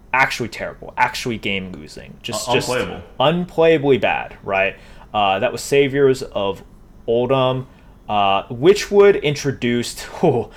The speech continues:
Speaker 1: unpowered Steambot
Speaker 2: Uh, yes, unpowered Steambot.
Speaker 1: and Clockwork Automaton. Like,
Speaker 2: Ooh.
Speaker 1: we had, yeah, yeah, yeah. Um, so,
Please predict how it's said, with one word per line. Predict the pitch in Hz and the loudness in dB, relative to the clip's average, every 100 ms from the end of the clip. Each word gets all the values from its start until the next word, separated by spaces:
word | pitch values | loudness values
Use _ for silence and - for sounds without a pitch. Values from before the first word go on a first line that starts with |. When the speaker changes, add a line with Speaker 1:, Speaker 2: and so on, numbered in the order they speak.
| - - - | -20 -20 0
Speaker 1:
unpowered | 156 196 254 233 - 196 202 196 180 | 4 4 2 -4 0 4 6 6 4
Steambot | - 190 180 170 123 92 90 92 - - - - 104 | -2 -4 -2 -2 0 0 0 -4 -10 -20 -20 -20 -12
Speaker 2:
Uh, | 98 98 98 92 92 | -8 -6 -6 -6 -6
yes, | 90 92 87 | -6 -6 -8
unpowered | 92 95 101 92 90 | -10 -10 -6 -6 -8
Steambot. | - 90 87 143 | -10 -10 -6 -2
Speaker 1:
and | 143 131 | -2 -4
Clockwork | - 151 156 180 - 170 170 - | -2 2 4 2 2 0 0 -2
Automaton. | 120 - 135 127 107 - 87 73 57 - - | -6 0 0 0 -2 -8 -10 -10 -12 -16 -12
Like, | 110 104 95 95 | -4 -2 -2 -4
Speaker 2:
Ooh. | 98 104 101 98 | -6 -4 -4 0
Speaker 1:
we | 131 | 0
had, | 127 131 123 110 - | 2 2 2 0 -6
yeah, | 113 98 95 85 - - - | -10 -8 -6 -6 -10 -14 -12
yeah, | 104 85 76 73 58 - - | -10 -10 -10 -12 -12 -10 -2
yeah. | 107 95 | 0 0
Um, | 95 - - - - - | -4 -14 -20 -20 -20 -18
so, | - 123 101 98 98 | -4 0 2 0 -2